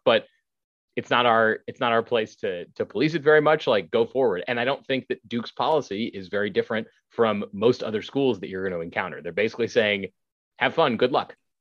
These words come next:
Uh, so I'm, I'm actually surprised that they didn't try to not put limits on it, but at least try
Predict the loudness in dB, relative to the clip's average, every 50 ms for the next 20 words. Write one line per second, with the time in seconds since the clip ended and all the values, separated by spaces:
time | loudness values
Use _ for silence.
0 | _ _ -10 -10 -8 -8 -8 -10 -4 0 2 2 2 2 0 0 -2 -2 -2 -2
1 | 0 0 -2 0 -2 -2 -2 -2 -4 -2 -2 -2 -2 -2 -4 -4 -6 -8 -8 -4
2 | -2 -2 -2 -2 -2 -6 -8 -6 -2 -2 -2 -2 -2 -6 -6 -6 -4 -2 0 0
3 | -2 -2 -4 _ _ _ _ -2 -2 -2 0 0 -2 -2 0 2 2 2 2 2
4 | 0 -4 -6 -4 -6 -10 -8 -6 -4 -4 -4 -4 -4 -4 -4 -6 -6 -2 0 0
5 | 2 2 0